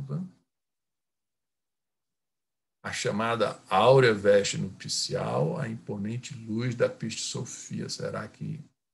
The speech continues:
todo mundo tem? Não, né? O homem dessa natureza tem uma veste dialética,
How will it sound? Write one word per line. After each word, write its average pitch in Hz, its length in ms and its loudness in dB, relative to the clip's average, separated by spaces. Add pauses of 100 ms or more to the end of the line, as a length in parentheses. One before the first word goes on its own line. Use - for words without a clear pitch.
(280)
todo 98 200 -4
mundo 98 280 -6 (100)
tem? 123 240 -4
Não, 107 360 -4
né? 117 220 -2 (1120)
O 160 80 8
homem 220 260 10
dessa 208 280 8
natureza 160 540 6
tem 165 140 6
uma 151 160 10
veste 113 400 4
dialética, 117 1120 4